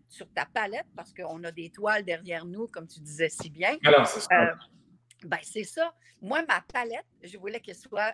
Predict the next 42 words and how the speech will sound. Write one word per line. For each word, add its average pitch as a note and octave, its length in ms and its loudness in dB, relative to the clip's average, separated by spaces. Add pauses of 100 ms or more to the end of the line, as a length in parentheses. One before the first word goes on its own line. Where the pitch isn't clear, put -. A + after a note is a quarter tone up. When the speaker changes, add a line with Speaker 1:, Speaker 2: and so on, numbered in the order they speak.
(120)
Speaker 1:
le - 80 -16
plus - 180 -18
complète A3+ 440 -6
possible. - 420 -16 (1600)
Speaker 2:
Je - 60 -4
suis - 80 0
curieux, F#3+ 540 10
pour, C3 240 10
euh, B2+ 160 12
l'album C#3 420 12
de D#3 80 10
Caïn, D3 420 8
t'as - 60 -2
chanté B2+ 320 6
Je D#3+ 60 0
veillerai C#3 280 12
sur C#3 220 6
vous, C3 320 0
sur A#2+ 240 0
le, A#2+ 220 10
le, A#2 260 8
le A#2 140 2
deuxième. B2+ 400 8
C'est, C#3+ 160 2 (260)
comment - 220 12
c'est E4+ 200 6
arrivé ? C#3 320 12
Est-ce A#3 160 10
que F3 60 6
c'est E3 180 6
Steve C#4+ 380 4
qui - 100 -6
t'a D#3 120 12
proposé G3 600 12
la A3 120 12
chanson ? G3 440 8
Il A3 80 4
t'a D3+ 220 12
appelé G3+ 240 12
en - 60 10
te D#3+ 60 12
demandant, « C#3 440 12